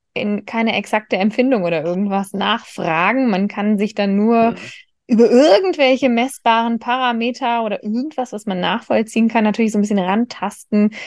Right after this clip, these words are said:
Speaker 1: Ist das Ergebnis definitiv ein besseres als vorher oder wie funktioniert das? Aber das ist ja immer bei allem, was wir mit Tieren machen,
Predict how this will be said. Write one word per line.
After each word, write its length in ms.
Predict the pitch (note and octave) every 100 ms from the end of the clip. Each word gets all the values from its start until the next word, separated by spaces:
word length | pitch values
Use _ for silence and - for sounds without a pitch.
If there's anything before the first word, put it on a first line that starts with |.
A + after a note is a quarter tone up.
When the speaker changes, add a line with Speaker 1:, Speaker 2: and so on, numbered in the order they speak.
| -
Speaker 1:
Ist 100 | -
das 100 | G#3+
Ergebnis 640 | - F3+ A#3 A#3+ A3 A3+ -
definitiv 640 | G3+ A#3+ A#3 A3+ A3+ A#3
ein 160 | G#3
besseres 400 | G3+ B3 A3+ G#3
als 240 | - G3 F#3+
vorher 720 | - A3 B3+ A#3+ A3+ A#3 G#3+
oder 420 | G#3 G#3 G#3 G#3
wie 220 | G3 G#3+
funktioniert 560 | A3 G#3+ A3 A3 G#3 G#3+
das? 140 | A#3+
Aber 180 | - A3
das 160 | G#3+ A3
ist 160 | -
ja 100 | A#3
immer 420 | - B3 C4+ F#3 F#3
bei 160 | F#3
allem, 300 | - A#3+ A#3+
was 160 | G3+ G3+
wir 60 | G3
mit 160 | F#3+
Tieren 280 | - G#3+ G3
machen, 480 | G3+ A#3 E3 G3